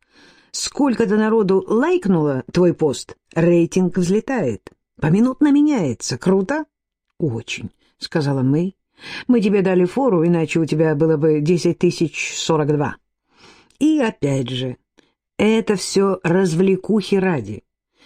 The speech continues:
Тебя не судят по «Интегра». Ничего такого. Конечно, кое-кто относится к нему очень серьезно, а мы любим, когда люди проявляют интерес, но на самом деле рейтинг — просто веселый способ посмотреть,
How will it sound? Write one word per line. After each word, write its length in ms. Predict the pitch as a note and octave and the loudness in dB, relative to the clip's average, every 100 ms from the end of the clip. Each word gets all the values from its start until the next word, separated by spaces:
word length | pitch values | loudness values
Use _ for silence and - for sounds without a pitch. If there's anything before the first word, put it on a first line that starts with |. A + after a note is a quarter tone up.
| _ | _
Тебя 360 | - G3+ A3 A#3 | -2 0 2 4
не 180 | C4 C#4 | 4 2
судят 520 | - C4 F3+ E3 - | 0 0 2 0 0
по 160 | E3+ - | -2 2
«Интегра». 680 | F3+ E3 E3 D3 C#3+ B2+ - - | 2 2 0 0 -2 -4 -6 -4
Ничего 380 | C#4 B3 D#3+ D3+ | -2 0 -2 -2
такого. 480 | C#3+ - A2+ G#2+ - _ _ _ _ _ - | -4 -4 -6 -8 -16 _ _ _ _ _ -6
Конечно, 400 | F#3+ F3+ D#3+ F3+ | 0 2 2 0
кое-кто 400 | F3+ F3 - F3+ | 2 2 2 0
относится 520 | F3 F#3+ E3+ F3+ F3+ | 0 0 0 -2 -2
к 80 | F3 | 0
нему 220 | F3+ F#3 - | 2 2 2
очень 460 | E4+ D4+ - C3+ | 0 0 0 -4
серьезно, 640 | - D3 C3 B2+ A#2 B2+ - | -2 -4 -4 -4 -4 -4 -2
а 120 | G#3 | 0
мы 180 | A3 A3 | 2 2
любим, 400 | G3+ G#3+ F3+ F3 | 2 0 2 0
когда 340 | D#3 D#3 D3+ D#3+ | 0 -2 0 0
люди 260 | D#3+ D#3 | 0 -2
проявляют 680 | D3 E3 D#3+ D3+ D#3 D3 E3 | -2 0 0 0 0 -2 0
интерес, 600 | D#3+ - E3+ C4+ - - | -2 0 -2 -2 -4 -2
но 340 | E3+ E3 D#3 - _ _ - | 0 0 -4 -8 _ _ -2
на 160 | E3+ | 0
самом 380 | D#3 E3+ D#3+ D#3+ | 0 0 0 0
деле 300 | D#3 E3 D#3+ | 0 2 2
рейтинг — 600 | D#3 G3 G3+ - D#3+ - - | 2 0 -2 -2 -2 -4 -4
просто 600 | A#3+ C#4+ - A3 G#3 G3 _ _ _ - | -2 -2 -4 -2 -2 -4 _ _ _ -4
веселый 440 | F#3+ F#3+ F4+ D#4+ | -2 0 0 0
способ 420 | - - F#3+ F3+ - | -2 -2 -2 -2 -4
посмотреть, 640 | E3+ F3+ E3+ G#3+ A#3 - | -2 -2 0 -2 -4 -8